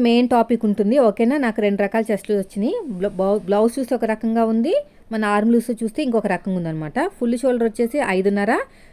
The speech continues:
చంక డౌన్ వచ్చేసి ఆరు ఇంచులు తీసుకుంటున్నాను. ఇక్కడ కూడా అంతే, ఆరు ఇంచులు. ఇప్పుడు ఎల్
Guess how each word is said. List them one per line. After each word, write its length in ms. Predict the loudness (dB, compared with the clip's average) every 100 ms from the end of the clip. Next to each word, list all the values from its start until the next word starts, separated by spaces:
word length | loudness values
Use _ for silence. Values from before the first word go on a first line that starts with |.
| -20 -20 -20 -4
చంక 180 | -2 0
డౌన్ 160 | 0 2
వచ్చేసి 220 | 0 -2 0 2
ఆరు 120 | 2
ఇంచులు 200 | -2 -4 -6
తీసుకుంటున్నాను. 580 | -6 -12 -8 -6 -4 -4 -8 -20 _ -20 -20 -20 -14 -6
ఇక్కడ 140 | -2 0
కూడా 100 | 0 0
అంతే, 180 | -4 -8 -4
ఆరు 120 | -4 -4
ఇంచులు. 260 | -4 -2 -4 -4 -12 -20 -20 -20 -20 -20 -12 -10
ఇప్పుడు 220 | -2 -2 -2 -8 -20 -20 -20 -20 -6
ఎల్ 100 | -2